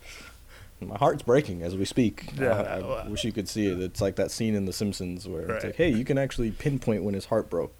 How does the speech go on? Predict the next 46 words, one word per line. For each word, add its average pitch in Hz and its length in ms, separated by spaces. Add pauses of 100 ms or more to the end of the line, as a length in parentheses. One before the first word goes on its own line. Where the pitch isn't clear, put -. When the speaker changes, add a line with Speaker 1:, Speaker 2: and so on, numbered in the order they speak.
(100)
Speaker 1:
So - 120
Speaker 2:
I, 143 160
Speaker 1:
right 143 80
about 135 220
now 127 280
Speaker 2:
yeah. 117 60
Speaker 1:
in 110 60
the 98 60
podcast 101 600
is - 120
when 95 140
my 104 140
heart's 104 300
breaking. 101 440 (480)
Speaker 2:
I 123 100
apologize. 110 680
Would 180 140
have 165 220
been 165 160
better 156 260
to 160 100
do 135 200
it 120 180
later, 143 360 (880)
as 107 180
opposed 113 460
to 120 200 (1500)
Speaker 1:
What 113 180
it 117 120
would 120 140
have 110 120
been 117 160
good 123 260
to 117 80
do 113 140
Speaker 2:
like, - 140
say, 98 140
Speaker 1:
is 127 40
Speaker 2:
like, 113 160
nine 120 380
or, 120 180
or 113 80
something 120 260
like 120 120
Speaker 1:
Right. 117 100
Speaker 2:
that. - 80